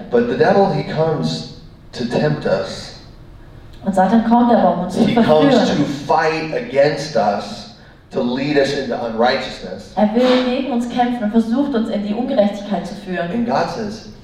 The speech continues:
Speaker 1: You can stand up and you can overcome.
Speaker 2: Und Jesus sagt, du kannst dagegen aufstehen und du kannst überwinden.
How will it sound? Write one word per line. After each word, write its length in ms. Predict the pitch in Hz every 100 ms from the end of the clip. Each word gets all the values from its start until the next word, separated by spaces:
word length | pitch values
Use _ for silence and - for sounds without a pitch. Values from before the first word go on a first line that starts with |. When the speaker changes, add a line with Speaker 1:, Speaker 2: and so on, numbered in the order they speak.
| -
Speaker 1:
You 280 | 107 117 -
can 160 | 117
stand 340 | 104 - 98 95
up 180 | 92 95
and 160 | 95
you 120 | 95
can 100 | 101
overcome. 640 | 92 - - - 139 117 - - - -
Speaker 2:
Und 280 | 202 196
Jesus 320 | 208 202 202 208
sagt, 400 | 202 196 - 233
du 380 | 240 247 247 247
kannst 260 | 208 190 190
dagegen 320 | 185 185 185
aufstehen 480 | 190 202 - 196 -
und 100 | 196
du 60 |
kannst 280 | 214 226 208
überwinden. 640 | 185 180 185 196 - -